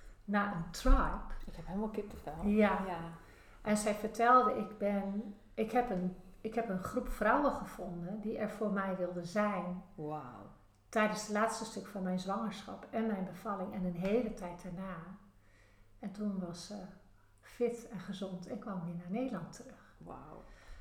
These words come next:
Speaker 1: Eh, dus dat is een mooi voorbeeld ervan. Een ander voorbeeld heb ik heel recent gehoord van een moeder die ik nu wel behandel na een geboortetrauma. Maar zij zegt, "Ik heb, eh, alle vrouwen die ik ken,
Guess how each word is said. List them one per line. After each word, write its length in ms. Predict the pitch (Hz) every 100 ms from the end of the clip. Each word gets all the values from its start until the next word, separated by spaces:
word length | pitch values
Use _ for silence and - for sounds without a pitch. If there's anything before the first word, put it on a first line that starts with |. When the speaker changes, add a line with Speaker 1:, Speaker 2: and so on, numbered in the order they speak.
| - - - - - - -
Speaker 1:
Eh, 280 | 196 190
dus 140 | 196 196
dat 180 | 226 247
is 140 | 220
een 140 | 240
mooi 160 | 226 240
voorbeeld 460 | 240 254 262 262 262
ervan. 280 | - 254
Een 140 | 247 240
ander 220 | 269 311
voorbeeld 280 | - 247 220
heb 120 | 226
ik 120 | 220
heel 140 | 220 208
recent 420 | 190 - 247 277
gehoord 480 | - 240 226 233 -
van 240 | 226 220
een 140 | 214
moeder 320 | 202 208 208 202 -
die 240 | - 214 196
ik 320 | 185 - - - - - -
nu 240 | - 208 208
wel 180 | 196 175
behandel 520 | 170 185 214 262 247
na 200 | 233 220
een 80 | 226
geboortetrauma. 800 | - 214 220 226 - 208 208 214 294 - - - - - - - _ - - - - -
Maar 140 | 226
zij 140 | 220 240
zegt, 380 | 233 226 - 220
"Ik 140 | 214
heb, 220 | 214 208 208 - -
eh, 120 | 214 190 185 180 - -
alle 180 | 285 311
vrouwen 420 | - 269 240 214
die 160 | 190 175
ik 220 | 175 -
ken, 260 | 226 233